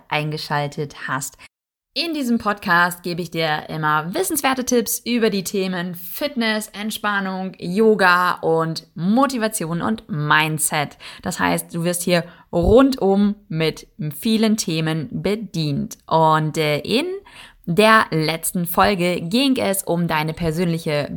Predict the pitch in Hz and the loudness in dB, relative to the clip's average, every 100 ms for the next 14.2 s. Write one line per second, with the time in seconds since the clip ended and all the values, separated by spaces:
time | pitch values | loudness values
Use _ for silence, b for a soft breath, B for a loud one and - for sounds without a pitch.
0 | - 233 240 - 262 254 240 220 - - | -2 -2 -2 -2 4 6 6 4 0 0
1 | - 185 170 143 - 208 214 214 220 196 | 2 4 2 0 0 2 2 0 0 -2
2 | 196 202 185 180 180 B B B - - | -2 0 0 0 -4 B B B -2 4
3 | 202 190 196 190 b b - - 240 247 | 8 6 4 -4 b b -8 4 4 4
4 | 233 220 - - 208 262 262 - - 196 | 2 -2 -8 -6 -2 0 -2 -6 -4 -2
5 | 185 - 196 196 190 - - 330 - - | -2 2 4 4 2 -2 -6 -4 -4 -2
6 | 214 214 214 208 202 B 170 165 170 190 | 0 2 4 2 -2 B -2 2 2 2
7 | - 185 175 160 165 - 165 175 214 214 | -4 -2 2 4 2 -2 -2 0 0 -2
8 | 185 170 170 - 165 165 170 165 160 - | -2 -4 -4 -6 -6 -4 -2 -2 -4 -8
9 | 202 180 175 180 165 156 165 165 160 160 | -4 -2 -4 -8 -8 -8 -4 -2 -2 -2
10 | 156 160 156 - 165 170 160 165 156 156 | -6 -4 -6 0 0 0 -6 -4 -4 -4
11 | 160 B B B B 175 170 160 160 160 | -4 B B B B 2 4 6 4 2
12 | 165 156 151 147 143 143 147 147 143 - | 0 0 0 2 4 4 2 0 -2 -4
13 | 151 143 - 220 311 - 151 151 147 139 | -6 -8 -6 -6 -4 -6 -6 0 2 2
14 | - | 0